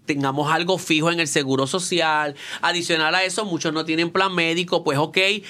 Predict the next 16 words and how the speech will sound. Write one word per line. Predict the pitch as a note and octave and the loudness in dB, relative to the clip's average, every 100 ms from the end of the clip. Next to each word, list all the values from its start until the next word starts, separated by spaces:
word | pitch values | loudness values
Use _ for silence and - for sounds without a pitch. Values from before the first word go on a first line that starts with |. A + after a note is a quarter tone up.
| - - | -18 -4
porque | F3 E3+ | -2 0
a | |
lo | E3+ | 0
mejor | D#3 D#3 | 0 0
no | E3 | -2
han | E3+ | 0
querido | F3+ F3 F3+ E3+ | 0 2 2 2
ir | E3 D#3+ E3+ E3+ | 2 2 0 0
al, | D#3 D3+ D3+ C#3 C#3 | -2 -2 -2 -6 -4
a | D3 C3+ | -2 0
la | C3+ C3 | 0 0
reforma, | D#3+ F3 G3+ F3 D#3+ E3 E3 D#3 | -2 0 2 2 2 0 0 0
se | E3 | -2
les | D#3 | -2
hace | C#3 C3+ E3 | -2 -2 -2
difícil. | F#3 F3+ F#3+ F3 E3+ F#3 F3 | -4 -2 -2 0 0 -2 -4